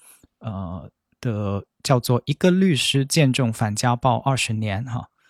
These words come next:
呃，回头我也会把这篇调查报道的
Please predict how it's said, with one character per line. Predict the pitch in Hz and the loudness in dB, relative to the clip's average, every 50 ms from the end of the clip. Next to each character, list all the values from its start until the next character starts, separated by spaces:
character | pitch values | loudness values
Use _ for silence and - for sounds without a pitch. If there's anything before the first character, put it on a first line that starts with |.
| _ _ _ _ | _ _ _ _
呃， | - 107 | -12 -6
回 | 110 127 123 | -4 -2 -2
头 | - - 123 | 0 0 0
我 | 117 123 127 | 0 0 0
也 | 120 110 | 0 -2
会 | 104 - 123 117 110 | -4 -4 -4 -4 -4
把 | - 107 107 107 | -4 -6 -6 -6
这 | - 120 | -6 -6
篇 | 113 - - 117 113 110 110 110 110 117 - - _ _ _ _ _ | -6 -6 -4 -4 -2 -2 -2 -4 -4 -6 -8 -12 _ _ _ _ _
调 | - 127 113 | -4 -2 -2
查 | - 120 117 | -2 -2 0
报 | - 123 120 | 0 0 0
道 | - 110 101 101 - - | 0 -2 -4 -6 -6 -8
的 | 113 107 104 101 104 - | -6 -6 -6 -6 -8 -10